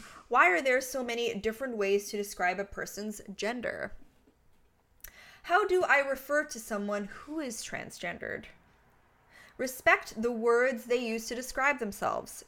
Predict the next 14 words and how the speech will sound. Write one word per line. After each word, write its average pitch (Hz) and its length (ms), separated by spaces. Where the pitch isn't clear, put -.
Transgendered 277 720
people 185 580
may, 254 500
sorry, - 360
transgendered 294 720
people 220 420
use 269 720
many 285 520
different 226 420
terms 233 480
to - 40
describe 226 720
their 202 400
experiences, 202 1160